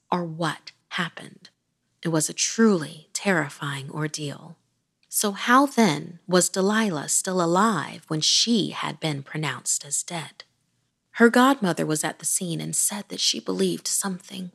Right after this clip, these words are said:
wasn't right. She didn't think Delilah was gone because her body was still twitching and asked that they take her to the hospital and not the funeral home. She told paramedics, and the paramedics told her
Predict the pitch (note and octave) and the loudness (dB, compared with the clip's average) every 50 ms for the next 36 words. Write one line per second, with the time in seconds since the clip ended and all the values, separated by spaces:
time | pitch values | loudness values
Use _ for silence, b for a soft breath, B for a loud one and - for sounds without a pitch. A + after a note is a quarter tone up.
0 | _ - F3 E3+ D#3+ - E3+ E3+ _ - _ _ - D#3+ D3+ C#3+ - - _ _ | _ -6 -4 -2 -2 -4 -4 -8 _ -20 _ _ -12 -10 -10 -10 -12 -16 _ _
1 | - - - _ _ _ _ _ _ _ _ - - - A#3 B3 - D4+ C#4+ B3+ | -16 -16 -16 _ _ _ _ _ _ _ _ 2 2 4 4 4 4 2 2 2
2 | - C#4 C#4 C4 A3+ - E3+ D#3 D#3+ D#3 D#3 D#3 D#3 D3 C#3 C#3+ - - G3 G3 | 4 4 4 4 4 0 0 0 2 0 0 -2 -2 -2 -2 -4 -4 0 2 2
3 | G3 F3 D3+ D3+ - - - - - - - G3 F3+ G#3 G#3+ B3+ C4+ A#3 G3 E3+ | 2 2 0 -2 -4 -8 -6 -6 -6 -4 -4 -6 -4 -4 -4 -2 -2 -2 -2 -2
4 | D3+ E3+ E3 - - - - F#3 E3+ - - - - A3+ - - - - - - | -2 -2 -4 -2 -2 -2 -4 -6 -8 -8 -10 -2 -2 -2 0 0 -6 -6 -6 -14
5 | - B B B B B - G3 - - B3+ D4 C#4 - - - - - - F3 | -14 B B B B B -4 -2 2 4 2 2 4 0 -4 -4 -4 -4 -4 -4
6 | F3+ - - - A3 G#3+ - D#3+ D#3 - - D3+ D3 - - - - - - - | -4 -4 -2 -2 -2 -2 0 -4 -4 -6 -4 -6 -6 -2 0 0 0 0 -2 -4
7 | - - D#3+ - - - - - E3 D#3+ D#3+ E3 D#3 D3+ - - D3+ - - - | -4 -6 -10 -10 -10 -12 -10 -6 -6 -4 0 0 0 0 0 -6 -14 -14 -8 -6
8 | F3 E3+ D#3+ C#3+ C3 C3+ C#3 D3 D3+ - D#3 - - - _ _ _ _ _ _ | -4 -2 -2 -4 -6 -8 -10 -10 -12 -12 -12 -16 -20 -20 _ _ _ _ _ _
9 | _ _ _ - - - - A3 - - C#4 D4 D#4 D#4 D4+ - - A#3+ A#3+ B3 | _ _ _ -6 -2 0 0 0 0 6 8 8 8 8 2 0 2 4 6 6
10 | A#3 A#3 G#3+ F#3+ F3+ F#3+ - - - - - - - _ - G#3 G3 F#3+ F#3+ - | 6 6 4 4 2 -4 -10 -10 -10 -10 -10 -10 -10 _ 4 6 6 6 6 4
11 | A#3 B3 B3+ A#3+ A3+ A3 G3 F3 - - - - - - A#3 A3+ G#3+ G#3+ - - | 2 2 4 4 4 4 2 2 0 -2 -6 -6 -2 4 4 4 4 4 2 4
12 | A3+ G#3+ - - - F3+ - | 4 6 4 4 -2 -10 -16